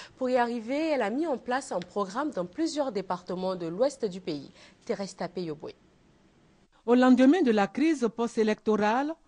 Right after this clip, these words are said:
Speaker 2: une urgence sanitaire s'est déclarée à l'ouest de la Côte d'Ivoire. Afin de répondre aux besoins pressants de la population, plusieurs programmes ont été développés,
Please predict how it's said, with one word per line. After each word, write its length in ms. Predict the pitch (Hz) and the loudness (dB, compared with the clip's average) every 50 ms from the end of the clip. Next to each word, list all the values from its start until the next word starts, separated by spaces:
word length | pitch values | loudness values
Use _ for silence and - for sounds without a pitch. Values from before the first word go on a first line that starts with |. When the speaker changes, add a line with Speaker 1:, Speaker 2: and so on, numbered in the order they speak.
| _ _ _ _ _ - | _ _ _ _ _ 0
Speaker 2:
une 180 | 269 302 277 247 | 2 2 2 4
urgence 500 | 247 269 262 240 196 277 330 392 - 285 | 4 4 4 4 4 2 0 0 0 -4
sanitaire 580 | 247 - 269 247 247 247 247 - 302 381 403 381 | -2 2 2 4 4 4 2 0 -2 -4 -4 -4
s'est 220 | - - 233 214 | -4 -4 -4 -4
déclarée 460 | 185 196 190 - 202 190 202 262 330 277 | -2 -4 -4 -2 -2 -2 -2 -2 -2 -2
à 80 | 190 | -2
l'ouest 360 | 190 185 240 311 339 - - | -2 -2 -4 -4 -4 -4 -6
de 160 | 220 190 180 185 | -6 -4 -4 -2
la 140 | 175 160 | -4 -4
Côte 200 | 160 - 196 151 160 | -4 -6 -6 -6 -6
d'Ivoire. 500 | 143 160 151 127 131 131 123 113 - - - _ _ _ _ _ _ _ _ _ _ _ _ | -8 -10 -10 -10 -10 -12 -12 -12 -14 -16 -20 _ _ _ _ _ _ _ _ _ _ _ _
Afin 300 | - 226 233 - 320 311 | 0 0 0 0 0 0
de 100 | 285 254 | 2 4
répondre 600 | 233 233 240 247 247 - 311 339 320 285 262 - - - | 4 4 2 0 0 -2 -2 0 -2 -2 -4 -8 -8 -4
aux 80 | 214 233 | -4 -4
besoins 400 | 208 247 247 208 220 294 330 330 | -2 -4 -6 -4 -4 -6 -6 -6
pressants 460 | - 269 262 254 - - - 370 370 | -6 -4 -4 -4 -4 -6 -8 -6 -4
de 100 | 254 220 | -4 -2
la 120 | 214 202 | -2 -2
population, 720 | 196 - 202 - 208 196 190 180 180 - - 269 320 320 _ _ _ _ _ _ _ _ | -2 -4 -6 -4 -4 -4 -4 -4 -4 -4 -4 -4 -4 -4 _ _ _ _ _ _ _ _
plusieurs 340 | - 285 339 277 269 294 269 | -2 -2 -2 0 0 -2 -2
programmes 440 | 269 - 247 220 202 226 262 349 381 | -2 -2 -4 -2 -2 -2 -2 0 -2
ont 80 | 269 226 | -2 -4
été 300 | 214 220 208 - 285 311 | -4 -4 -6 -6 -6 -6
développés, 680 | 226 175 180 165 151 160 160 156 - - 254 302 330 | -4 -4 -4 -4 -4 -6 -8 -8 -8 -8 -8 -8 -8